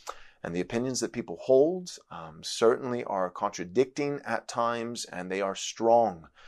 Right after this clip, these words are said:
opinions. And so this is a very volatile season in the church, um, between, you know, just in one local church, not just, you know,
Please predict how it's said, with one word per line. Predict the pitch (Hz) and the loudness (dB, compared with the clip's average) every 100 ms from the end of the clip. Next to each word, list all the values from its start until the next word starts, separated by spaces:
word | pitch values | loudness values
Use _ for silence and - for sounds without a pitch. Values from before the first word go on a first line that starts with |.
| - - | -12 -8
opinions. | - 92 80 76 76 | -6 -8 -10 -12 -12
And | 78 | -8
so | 90 | -6
this | 95 95 | -6 -6
is | 95 | -6
a | 87 | 0
very | 107 107 | 2 2
volatile | 78 90 101 120 - 110 101 104 101 98 | 2 6 8 6 4 4 4 4 2 -4
season | - - - 131 123 92 87 90 | -6 -6 -4 -4 -4 -6 -8 -8
in | 113 | -8
the | 98 | -6
church, | - 127 98 - - - | 2 2 2 0 -10 -10
um, | 82 78 78 - - - - | -12 -14 -18 -20 -20 -20 -10
between, | 90 - - 98 95 98 101 | -8 -6 -4 -4 -4 -6 -6
you | |
know, | 90 | -6
just | 92 101 | -6 -6
in | 92 | -4
one | 90 113 | 0 4
local | 113 104 87 | 4 2 -2
church, | - 185 143 - - | 2 4 4 2 -2
not | 101 110 | -2 0
just, | 110 - - - - - | -2 -4 -10 -18 -20 -10
you | 98 | -6
know, | 90 | -4